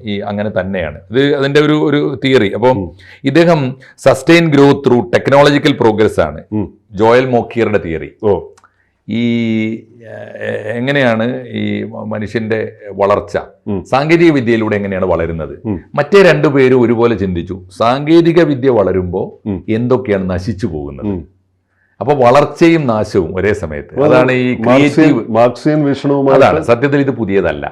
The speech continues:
Speaker 1: ഈ
Speaker 2: ഓ.
Speaker 1: തിയറിക്ക് ആദ്യം കടപ്പെട്ടിരിക്കുന്നത് മാർസിനോട് തന്നെയാണ്. ആയിരത്തി എണ്ണൂറ്റി നാൽപത്തി എട്ടിലാണല്ലോ മാനിഫെസ്റ്റോ വരുന്നത്. മാനിഫെസ്റ്റോയിൽ ഈ സംഭവമുണ്ട്. മുതലാളിത്തത്തിന്റെ വളർച്ച എന്ന് പറഞ്ഞാൽ
Speaker 2: ഓ.
Speaker 1: ഓരോ പുതിയ വളർച്ചയുടെ ഘട്ടത്തിലും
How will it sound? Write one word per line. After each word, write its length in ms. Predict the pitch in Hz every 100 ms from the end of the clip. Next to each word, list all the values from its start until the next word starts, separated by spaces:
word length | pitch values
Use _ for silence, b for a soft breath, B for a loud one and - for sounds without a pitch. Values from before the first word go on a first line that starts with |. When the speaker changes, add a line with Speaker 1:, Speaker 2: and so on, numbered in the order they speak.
| - -
Speaker 1:
ഈ 100 | 113
Speaker 2:
ഓ. 60 |
Speaker 1:
തിയറിക്ക് 480 | 127 127 131 131 131
ആദ്യം 360 | 120 120 131 139
കടപ്പെട്ടിരിക്കുന്നത് 580 | 127 120 117 113 117 113
മാർസിനോട് 500 | 104 95 110 101 90
തന്നെയാണ്. 340 | 87 76 80 85 98
ആയിരത്തി 240 | 101 101
എണ്ണൂറ്റി 260 | 104 107 110
നാൽപത്തി 400 | 104 95 98 101
എട്ടിലാണല്ലോ 400 | 95 95 80 78
മാനിഫെസ്റ്റോ 560 | 82 92 98 - 87
വരുന്നത്. 260 | 76 - - -
മാനിഫെസ്റ്റോയിൽ 560 | 117 120 127 131 120 107
ഈ 80 |
സംഭവമുണ്ട്. 480 | 101 90 85 82 76
മുതലാളിത്തത്തിന്റെ 680 | 82 95 113 123 123 120 120
വളർച്ച 360 | 92 85 85 104
എന്ന് 400 | 104 101 92 92
പറഞ്ഞാൽ 380 | 87 85 101 - B B
Speaker 2:
ഓ. 100 | 87 -
Speaker 1:
ഓരോ 380 | 104 131 147 160
പുതിയ 340 | 160 123 123 117
വളർച്ചയുടെ 440 | 101 98 110 104
ഘട്ടത്തിലും 580 | 95 82 92 - 87